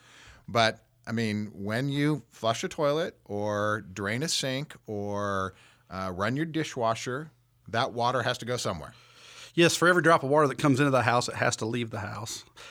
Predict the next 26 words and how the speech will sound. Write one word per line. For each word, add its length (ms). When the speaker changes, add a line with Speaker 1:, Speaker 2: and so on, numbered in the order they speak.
Speaker 2:
Um, 400
you 160
know, 240
I've 240
been 180
in 80
this 240
industry 500
as 80
far 240
as 100
sewer 260
repair, 600
sewer 280
replacement, 720
and 120
now 280
specifically 580
just 540
sewer 260
inspections 560
for, 380
for 140
several 420
years. 480
Uh, 380